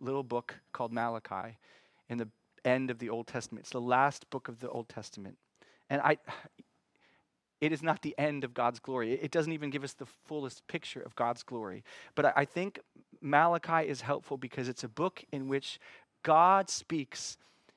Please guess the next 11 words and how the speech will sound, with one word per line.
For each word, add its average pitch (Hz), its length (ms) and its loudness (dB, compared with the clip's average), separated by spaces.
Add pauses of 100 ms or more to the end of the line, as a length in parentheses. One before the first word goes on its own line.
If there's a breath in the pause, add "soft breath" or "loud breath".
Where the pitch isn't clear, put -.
(100)
in 143 160 0
some 165 300 -2
of 170 200 -2
the 147 80 -10
frankest - 920 -6 (960)
and 147 180 0
most 165 280 -2
stark 135 600 2 (540)
and 139 180 0
most 165 440 -4 (100)
direct 135 640 2